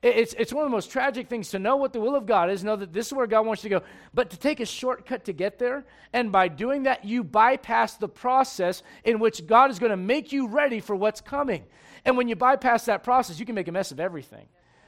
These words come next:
Several examples of that in Scripture. Let me just take something that I want right now. Well, God wants that for you. By the way, can I point this out for you? Uh, there were, uh, two things, these two elements right here.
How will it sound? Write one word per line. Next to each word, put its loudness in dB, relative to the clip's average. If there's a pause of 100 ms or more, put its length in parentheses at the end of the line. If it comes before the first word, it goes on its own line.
(200)
Several 6
examples -4
of -8
that 0
in -8
Scripture. -10 (320)
Let 4
me -2
just -6
take -2
something -2
that 2
I 4
want 2
right 0
now. 2
Well, -2
God 4
wants 0
that -2
for -2
you. -2 (300)
By 10
the 4
way, 8
can 0
I 4
point -2
this -2
out 0
for -10
you? -6
Uh, 4 (360)
there 6
were, 0
uh, 0
two -4
things, -8 (140)
these -6
two -4
elements 0
right -2
here. -10